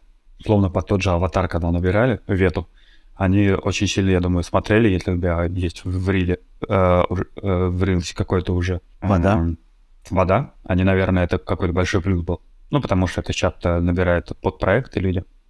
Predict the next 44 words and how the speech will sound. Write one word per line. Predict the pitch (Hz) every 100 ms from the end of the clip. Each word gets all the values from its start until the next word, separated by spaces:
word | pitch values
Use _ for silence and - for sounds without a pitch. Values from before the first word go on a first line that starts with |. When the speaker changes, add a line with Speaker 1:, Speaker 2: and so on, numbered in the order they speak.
| _ _ _ -
Speaker 1:
Не | 104
во | 104
всех | 104 110
Speaker 2:
Мгм. | 101
Speaker 1:
студиях, | 143 120 85
но | 98 92
чаще | 107 87 -
всего. | 92 85 - _ - -
Speaker 2:
Часто | - 160 - 165 147 139 - - - 139 - -
твой | 131 139
рил, | 139 170 180
он | 131 131
либо | 135 127
запароленный, | 120 113 123 135 175 170 156 156 151 151
либо | 117 120 117 117
там | 120 117
материалы | 110 123 139 156
под | 143 139
Н | 143 139
Д | 139
А. | 139 135 - - -
Насколько | 123 117 - 170 180 156 -
важно, | 107 127 135 127
что | 110 -
у | 113
тебя | 110 113 104
в |
риле, | 127 180 160 107
мы | 120 127
щас | - 131
говорим | - 117 123 117
только | 131 117 110
про, | 117 117 113 107 107 -
м, | 101 - - - - - -
ком-, | 131 117 87 101
про | 131
мидла, | 127 120 107 98 - -
а, | 110
потому | 104 - 101
что | - 104
Speaker 1:
Мгм. |
Speaker 2:
мы | 98 98 98 -
её | 107 101
рассматриваем. | 101 110 101 98 95